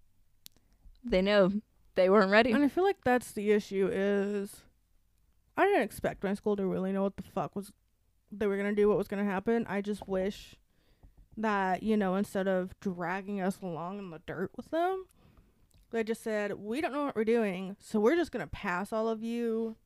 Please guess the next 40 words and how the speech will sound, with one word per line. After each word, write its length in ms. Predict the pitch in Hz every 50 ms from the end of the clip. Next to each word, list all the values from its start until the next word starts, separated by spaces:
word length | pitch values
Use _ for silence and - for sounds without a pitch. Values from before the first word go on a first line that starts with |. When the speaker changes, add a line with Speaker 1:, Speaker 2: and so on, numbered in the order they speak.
| _ _ _
Speaker 2:
and 140 | 208 214 208
move 180 | 214 214 214 196
on 180 | 190 190 196
for 140 | 196 - 208
next 240 | 196 180 180 - - -
semester." 380 | 196 196 175 185 180 - 196
And 120 | 180 185 196
whether 200 | 190 185 190 196
that 140 | 196 196 196
be 120 | 202 202 190
planning 480 | - - - 208 220 262 277 277 269
for 240 | - - 247 233 220
an 140 | 214 208 208
entirely 500 | 214 202 - 202 202 202 208 196 202 208
online 300 | 196 202 202 190 185 190
semester 580 | - - - 202 175 - 202 - - 233 226 190
or 60 | 190
planning 340 | - - - 190 185 190 202
for 200 | - - 180 185
an 40 | -
in-person 380 | 175 190 - - 98 98 185 185
semester. 520 | - 196 175 - 185 - - 165 175 202 - _ - - - - _
'Cause, 80 | - -
of 80 | 269
course, 220 | 269 - 269 220 -
back 180 | 247 226 -
in 60 | 226
March, 200 | 226 208 202 202
we 100 | 202 214
didn't 140 | 208 190 180
know 140 | 202 202 190
we'd 140 | 180 185 -
still 220 | - - 180 180
be 340 | - 190 185 190 196 196 - - _ _ _ _ _ _ _ _ _ _ _
at 140 | - 196 202
our 140 | 202 185 185
homes 420 | 196 196 185 185 185 170 - -
come 220 | - - 185 185
this 160 | 131 92 - -
point. 320 | - 175 - - - -